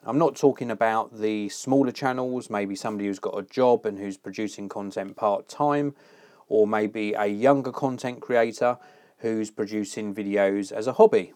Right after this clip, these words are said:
which is how I started off when I started the Geekanoids channel. Now, these smaller content creators are very, very passionate, and they've got a, a really valid place on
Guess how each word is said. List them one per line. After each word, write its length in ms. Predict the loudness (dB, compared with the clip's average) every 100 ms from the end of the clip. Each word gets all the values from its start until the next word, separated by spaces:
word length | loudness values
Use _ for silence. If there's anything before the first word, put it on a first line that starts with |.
| -6
which 340 | -6 -6 -16 _ _
is 240 | -6 -6
how 360 | -6 -2 2 2
I 220 | 2 2
started 580 | 0 -2 2 2 0 -2
off 180 | -2 0
when 140 | -4
I 160 | -4 -6
started 460 | 0 0 0 -4
the 60 | -4
Geekanoids 520 | -2 -2 -4 -4 -4
channel. 360 | -6 -8 -8 -14 _ _ _ _ -20 -20 _ -2
Now, 300 | 2 2 2
these 320 | 2 0 0
smaller 680 | -8 2 4 6 6 2 -2 -10
content 440 | -8 -6 -6 -8
creators 520 | -4 -2 -2 -4 -6 -2
are 160 | -2
very, 420 | -2 4 4 4
very 220 | 2 2 0
passionate, 560 | -2 -4 -6 -12 -12 _ _ _ _ _ _ _
and 680 | -4 -2 0 -2 -2 -2 -4 -6 -12 -16 2
they've 260 | 4 4
got 140 | 2 4
a, 240 | 2 2
a 100 | 0
really 680 | 0 0 4 4 4 -2 -6
valid 580 | -2 4 4 4 -2 -4
place 580 | -4 -2 -6 -14 -16 -18 _ _ _ _
on 400 | -2 0 0 -4